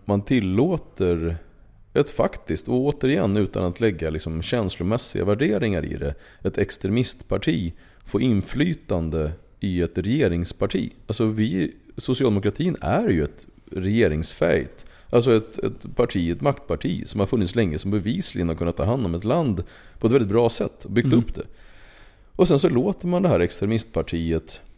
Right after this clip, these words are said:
Speaker 1: och då frå-, kan man ju fråga sig, men varför kallar du det för ett extremistparti? Jo, det är också ganska enkelt, för att om du har extremistiska värderingar som du låter färga din vardag och din politik, så är det just det. Och här har man då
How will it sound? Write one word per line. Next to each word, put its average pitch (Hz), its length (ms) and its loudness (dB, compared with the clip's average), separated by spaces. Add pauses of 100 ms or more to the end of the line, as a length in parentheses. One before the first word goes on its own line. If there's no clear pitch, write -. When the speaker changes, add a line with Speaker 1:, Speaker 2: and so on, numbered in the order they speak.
(140)
Speaker 1:
och 131 120 2
då 127 260 4 (240)
frå-, 117 320 -2
kan 131 120 0
man 123 80 2
ju 117 40 4
fråga 113 200 0
sig, 110 120 -2
men 117 100 2
varför 120 380 2
kallar 101 280 0
du 90 120 2
det 92 60 2
för 95 140 0
ett - 200 -6
extremistparti? - 840 -2 (140)
Jo, 147 260 2
det 151 80 0
är 139 60 2
också - 220 -6
ganska - 340 -4
enkelt, 143 400 -2
för 107 100 -4
att 110 100 -6
om 117 120 0
du 120 60 2
har 135 300 2
extremistiska 110 920 -2
värderingar 92 680 0
som 90 200 -4
du 90 100 0
låter 101 600 -2 (580)
färga 87 460 2
din 98 180 2
vardag 139 440 2
och - 180 -6
din 87 140 -2
politik, - 460 -4
så - 120 -2
är 165 180 4
det 202 60 0
just 80 300 -2
det. - 120 -12 (500)
Och - 200 2
här 190 160 8
har 143 200 4
man 202 200 0
då 87 280 2